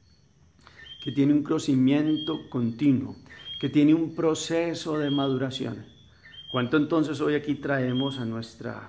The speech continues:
corazón y a nuestra mente los procesos de iniciación cristiana que tiene la iglesia para que los niños vayan conociendo a Dios desde la más tierna infancia?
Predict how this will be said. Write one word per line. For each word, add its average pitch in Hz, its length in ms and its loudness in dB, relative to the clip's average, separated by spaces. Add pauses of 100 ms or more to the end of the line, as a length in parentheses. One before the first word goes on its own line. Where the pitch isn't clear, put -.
corazón 113 380 -6
y 123 40 -2
a 131 60 -4
nuestra 131 280 -4
mente 127 540 -6 (380)
los 120 140 -10
procesos 127 560 -4
de 131 80 -2
iniciación 127 600 -2
cristiana 135 680 -6
que 135 100 -10
tiene 120 240 -4
la 127 100 -2
iglesia 127 580 -2 (500)
para 120 240 -2
que 127 120 -4
los 123 180 -2
niños 135 480 4
vayan 127 300 -2
conociendo 123 560 -4
a - 20 -2
Dios 123 180 -2
desde 120 200 -4
la 113 100 -2
más 123 260 -4
tierna 117 280 -6
infancia? 110 500 -16